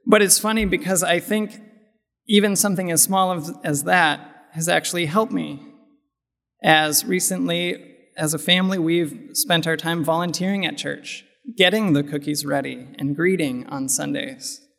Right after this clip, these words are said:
Over the years and throughout other groups and activities in the church, these have all played a part in helping grow in my faith.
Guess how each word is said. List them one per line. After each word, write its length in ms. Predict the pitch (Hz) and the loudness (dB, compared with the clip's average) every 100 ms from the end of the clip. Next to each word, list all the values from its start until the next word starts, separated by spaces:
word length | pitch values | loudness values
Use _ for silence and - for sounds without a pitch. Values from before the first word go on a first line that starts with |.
| _ _ _ _ _ _ _ _ _ _ _ _ _ _ _ _ _ _ _ _ _ _ _ _ _ - | _ _ _ _ _ _ _ _ _ _ _ _ _ _ _ _ _ _ _ _ _ _ _ _ _ 2
Over 220 | 208 233 | 6 6
the 100 | 220 | 6
years 580 | 190 202 214 240 226 - | 4 4 4 0 0 0
and 180 | 165 165 | 0 -2
throughout 360 | 185 175 160 | 2 2 2
other 220 | 170 190 | 0 -2
groups 420 | 160 165 180 180 170 | -2 0 0 2 0
and 120 | 160 | 2
activities 1040 | 151 147 190 180 185 180 180 - - - - | 0 0 -4 -2 0 -2 0 0 0 -4 -12
in 180 | - 165 | -4 0
the 80 | 151 | 0
church, 800 | 147 196 202 196 - - - - - - _ _ _ _ 233 _ _ _ 294 | 0 0 0 0 -4 -4 -10 -16 -20 -20 _ _ _ _ -20 _ _ _ -2
these 180 | 175 175 | 0 2
have 140 | 180 | 4
all 240 | 180 190 180 | 6 6 4
played 480 | - 175 165 165 156 147 - | -2 -2 -2 -2 -6 -12 -14
a 80 | 170 | -14
part 460 | - 165 165 - | -4 0 0 -2
in 100 | 156 | -4
helping 520 | 143 151 151 156 147 143 | -4 -2 -2 -2 -2 -2
grow 300 | 151 151 147 | -2 -2 -2
in 160 | 143 | 0
my 160 | 135 135 | -2 -2
faith. 480 | 135 143 143 143 | -8 -6 -6 -8